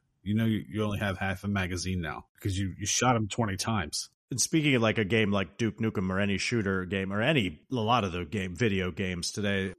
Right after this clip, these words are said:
Speaker 2: that's all you do is you're constantly picking up people's ammo.
Speaker 1: Right.
Speaker 2: That's just commonplace, but not in eighties movies. And I love that you brought up that sequence when they are, that's Roddy Piper and Keith David are walking down the hallways of the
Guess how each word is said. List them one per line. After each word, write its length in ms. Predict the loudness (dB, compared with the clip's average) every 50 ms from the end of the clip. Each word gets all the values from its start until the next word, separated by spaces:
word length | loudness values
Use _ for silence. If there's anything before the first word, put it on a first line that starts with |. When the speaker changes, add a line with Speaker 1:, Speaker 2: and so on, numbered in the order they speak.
| _
Speaker 2:
that's 300 | -4 -2 -2 0 0 -2
all 280 | 0 4 6 8 8 8
you 140 | 6 4 2
do 240 | 2 0 0 0 0
is 160 | -2 -4 -6
you're 100 | -6 -8
constantly 680 | -4 -2 -2 0 0 0 -2 -2 -6 -6 -6 -6 -8 -8 _
picking 260 | -4 -2 -2 0 0 0
up 200 | 0 -2 -2 -6
people's 440 | -6 -6 -4 -6 -6 -6 -6 -8 -8 _
ammo. 420 | -6 -6 -6 -4 -6 -6 -8 -6 -2
Speaker 1:
Right. 320 | -2 0 2 2 0 0 -2 -10 _ _
Speaker 2:
That's 220 | -10 -6 -6 -6
just 260 | -6 -6 -10 -10 -10 _ -2
commonplace, 640 | -2 0 0 -2 -4 -6 -10 -12 -12 -12 -14 -16 _ _ _ -4
but 200 | -4 -4 -4 -6 _ _ _ 0
not 240 | 4 6 6 6 6
in 80 | 4
eighties 380 | 4 4 4 4 0 -2 -4 -6
movies. 500 | -6 -8 -6 -6 -6 -4 -4 -6 -6 -8 _ _ _ _ _ _
And 180 | 2 2 4 6
I 100 | 4 4
love 200 | 6 6 4 6
that 140 | 4 2 2
you 80 | 0 2
brought 240 | 4 6 6 6 6
up 140 | 4 2
that 200 | 2 0 2 2
sequence 480 | 2 0 0 -2 -2 -4 -2 -2 -2 0
when 140 | 0 0 2
they 220 | 2 2 2 2
are, 400 | 0 0 -2 0 0 0 -2 -4 -6 _ 0
that's 220 | 0 0 0 -2
Roddy 300 | 0 2 2 4 4 2
Piper 340 | 0 0 0 0 0 0 -2
and 100 | -2 -4
Keith 200 | -6 -8 -2 2
David 260 | 4 4 4 4 2
are 100 | 2 0
walking 460 | 2 2 2 0 0 0 -2 -4 -2
down 240 | 0 2 2 2 0
the 100 | -2 -2
hallways 540 | -2 0 0 0 2 2 2 2 2 0 -2
of 300 | -2 -2 -6 -6 -4 -4
the 260 | -4 -2 -2 -4 -4